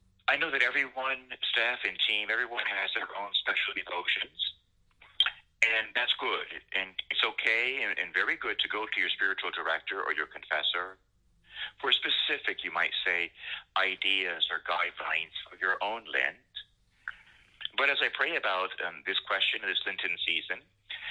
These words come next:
I'll share with you all, you know, very honestly what has come to me in prayer. And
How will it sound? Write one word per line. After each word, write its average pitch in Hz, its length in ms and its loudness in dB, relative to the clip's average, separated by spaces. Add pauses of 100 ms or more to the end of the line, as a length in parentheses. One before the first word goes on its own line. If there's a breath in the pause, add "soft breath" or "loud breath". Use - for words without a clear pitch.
(220 loud breath)
I'll 233 180 0 (100)
share 156 400 -2
with 139 240 -2
you 117 140 -4
all, 104 200 0
you 104 60 0
know, 95 120 -4
very 104 360 2
honestly 131 460 0
what 85 160 -6
has 95 180 2
come 92 160 -2
to - 160 -4
me 85 120 0
in 78 120 -2
prayer. 82 540 0 (840 loud breath)
And 104 340 4